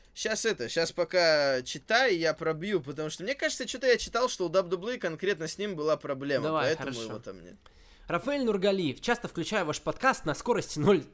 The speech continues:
Speaker 2: с половиной. Ноль пять. В два раза медленнее. Вэлл
Speaker 1: Нормально.
Speaker 2: смешно звучит, как пьяные. Ну, нет, включить я не могу предыдущий подкаст на ноль пять, к сожалению.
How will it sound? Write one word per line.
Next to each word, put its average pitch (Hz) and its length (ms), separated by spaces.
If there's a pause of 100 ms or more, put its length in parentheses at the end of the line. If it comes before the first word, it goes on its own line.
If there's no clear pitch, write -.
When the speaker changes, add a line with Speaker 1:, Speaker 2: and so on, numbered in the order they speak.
Speaker 2:
с - 140
половиной. 127 680 (260)
Ноль 135 160
пять. - 420
В 135 40
два 127 120
раза 127 180
медленнее. 131 520 (420)
Вэлл 240 140
Speaker 1:
Нормально. 254 140 (140)
Speaker 2:
смешно 208 280
звучит, 127 500
как - 160 (100)
пьяные. 123 640 (560)
Ну, 233 260 (240)
нет, 160 360
включить 147 360
я 147 120
не 147 100
могу 143 260
предыдущий 117 460
подкаст - 400
на 131 60
ноль 120 100
пять, 110 240
к - 80
сожалению. 120 440